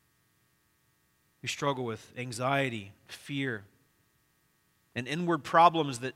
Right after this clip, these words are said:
that no one else sees on the surface, but it affects them tragically every day, and it affects their relationships. Marriages that can't s-,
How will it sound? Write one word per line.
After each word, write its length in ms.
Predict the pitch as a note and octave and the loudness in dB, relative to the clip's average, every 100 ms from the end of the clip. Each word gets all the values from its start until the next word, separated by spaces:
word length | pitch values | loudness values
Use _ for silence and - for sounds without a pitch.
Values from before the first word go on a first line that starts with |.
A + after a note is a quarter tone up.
| - | -8
that 140 | C3+ | -8
no 200 | C3+ D3+ | -2 0
one 160 | F3 E3+ | 2 4
else 200 | D#3 C#3+ | 4 4
sees 500 | - - F3+ G3 E3+ | -2 -4 -2 -2 -2
on 60 | C#3+ | -4
the 80 | |
surface, 560 | C3 - E3 - C3 - - - - | -6 0 -2 0 -8 -8 -16 -10 -4
but 100 | C#3+ | -2
it 60 | |
affects 400 | C#3+ - F3 E3+ | -2 0 0 2
them 160 | - D3 | -4 -4
tragically 760 | - - F3 D#3+ D#3 C#3+ D3 | -6 -2 0 0 -4 -8 -4
every 240 | C#3+ D#3 D3+ | -4 -2 0
day, 200 | D#3 D3+ | 2 0
and 80 | |
it 40 | B2+ | -2
affects 380 | - F3 F3 - | -6 -8 -6 -8
their 140 | D3+ | -8
relationships. 960 | B2+ B2+ C#3+ - D3 - A2+ - - - _ _ _ _ _ _ _ _ _ _ _ _ _ _ _ _ _ _ _ _ _ _ _ _ _ _ _ _ _ _ _ _ _ _ _ B2+ | -8 -6 -6 -8 -8 -12 -12 -18 -20 -20 _ _ _ _ _ _ _ _ _ _ _ _ _ _ _ _ _ _ _ _ _ _ _ _ _ _ _ _ _ _ _ _ _ _ _ 2
Marriages 560 | D3+ D#3+ C#3+ C#3+ B2+ | 6 6 6 0 -2
that 200 | B2 A#2+ | -4 -6
can't 260 | - D3 - | -4 -6 -4
s-, 260 | - - | -8 -8